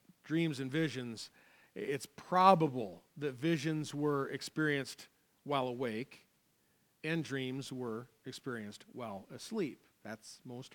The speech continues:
probable. And it's sometime later on in the church when the book of Colossians warns Christians to no longer heed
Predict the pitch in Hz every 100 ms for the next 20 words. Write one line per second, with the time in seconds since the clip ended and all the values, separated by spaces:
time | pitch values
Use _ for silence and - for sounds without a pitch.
0 | - - 185 135 107 90 - _ _ _
1 | _ _ _ _ _ _ _ _ _ _
2 | _ _ _ _ _ _ _ _ _ _
3 | _ _ _ _ _ - 185 180 - 226
4 | 214 190 170 180 208 175 175 208 202 156
5 | 135 - 190 180 - 156 147 165 165 143
6 | - 156 175 190 - 147 127 147 196 220
7 | 190 - - 151 - 143 131 123 - -
8 | - - - 180 180 180 170 170 165 147
9 | 131 - 254 220 147 107